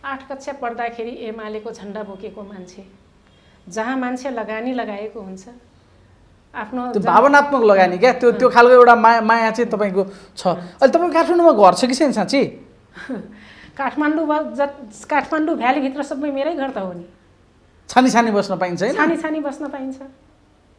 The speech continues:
Speaker 1: काठमाडौँमा बसेका ललितपुर, भक्तपुर, यहाँ काठमाडौँ भ्यालीभित्र बनेको घर सबै गङ्गाकै त हो नि।
Speaker 2: काठमाडौँमा घर पनि बनाउन सक्नु भएन?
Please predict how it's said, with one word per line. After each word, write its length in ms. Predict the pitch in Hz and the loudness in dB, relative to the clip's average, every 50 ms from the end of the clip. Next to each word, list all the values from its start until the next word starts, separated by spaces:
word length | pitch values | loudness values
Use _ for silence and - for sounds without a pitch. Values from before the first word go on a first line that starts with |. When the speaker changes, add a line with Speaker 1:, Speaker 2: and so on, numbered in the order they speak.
| _ _ _ _ _ _ _ _ _ | _ _ _ _ _ _ _ _ _
Speaker 1:
काठमाडौँमा 800 | - 233 240 233 - 254 247 254 269 269 285 311 311 302 294 294 | -10 -8 -8 -8 -8 -8 -6 -4 -4 -2 -2 -2 -2 -2 -2 -2
बसेका 540 | 269 240 240 233 240 254 240 254 247 247 254 | -4 -4 -4 -6 -6 -8 -6 -6 -4 -4 -4
ललितपुर, 760 | 262 254 254 262 269 262 - - - 233 226 240 254 254 - | -4 -4 -4 -6 -8 -10 -12 -18 -18 -14 -12 -10 -10 -8 -8
भक्तपुर, 840 | 214 233 233 226 - 294 285 277 277 254 240 233 240 269 277 - - - _ _ _ _ _ _ _ - | -8 -8 -8 -8 -8 -8 -8 -8 -10 -10 -10 -10 -10 -10 -12 -16 -20 -20 _ _ _ _ _ _ _ -14
यहाँ 180 | 214 208 220 233 | -10 -8 -8 -6
काठमाडौँ 600 | 214 277 269 262 - 285 285 285 269 262 254 269 | -4 -4 -4 -2 -4 -4 -4 -4 -4 -4 -4 -4
भ्यालीभित्र 520 | 233 214 240 277 302 302 302 294 339 330 | -4 -2 -2 -2 -2 -4 -6 -6 -6 -6
बनेको 320 | 294 320 320 330 320 349 320 | -4 -4 -6 -6 -6 -8 -8
घर 180 | 262 262 302 | -8 -8 -8
सबै 260 | 285 - 339 349 359 294 | -8 -8 -8 -8 -6 -4
गङ्गाकै 440 | 262 311 311 320 330 320 359 381 | -4 -2 0 0 -2 -2 -2 -4
त 60 | 381 381 | -4 -4
हो 160 | 285 240 226 | -4 -4 -6
नि। 120 | 185 185 - - - _ _ _ _ _ _ _ _ _ _ _ _ _ _ _ _ _ _ _ _ _ _ - | -8 -10 -14 -18 -20 _ _ _ _ _ _ _ _ _ _ _ _ _ _ _ _ _ _ _ _ _ _ -4
Speaker 2:
काठमाडौँमा 340 | 220 220 202 226 240 233 233 | -2 -2 0 0 0 0 2
घर 240 | 196 180 160 165 175 | 2 2 2 2 0
पनि 180 | 180 214 226 | -2 -4 -2
बनाउन 300 | 220 220 196 202 202 196 | -2 -2 -2 0 -2 -4
सक्नु 320 | 185 190 202 170 175 175 165 | -4 -6 -6 -8 -6 -6 -6
भएन? 220 | 151 139 135 135 | -6 -6 -6 -8